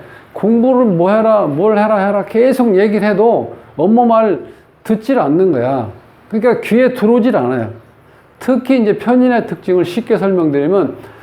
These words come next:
한쪽 귀를 이렇게 막고 있는 경우라고 생각하시면 안 돼. 정인은 양쪽 귀가 다 열려 있는데, 편인은 한쪽 귀를 막고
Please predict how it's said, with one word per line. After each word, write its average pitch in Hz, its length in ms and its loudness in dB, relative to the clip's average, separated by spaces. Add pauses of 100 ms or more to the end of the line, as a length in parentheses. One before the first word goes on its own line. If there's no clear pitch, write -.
한쪽 247 460 -2
귀를 214 180 0
이렇게 180 240 0
막고 160 400 0
있는 202 600 -2
경우라고 160 360 0
생각하시면 151 480 -4
안 123 80 -2
돼. 117 120 -4
정인은 226 640 0 (360)
양쪽 196 380 -2
귀가 180 260 -6
다 165 180 0
열려 175 280 2
있는데, 165 600 -2 (320)
편인은 240 600 -2
한쪽 220 340 -2
귀를 190 240 0
막고 156 560 -2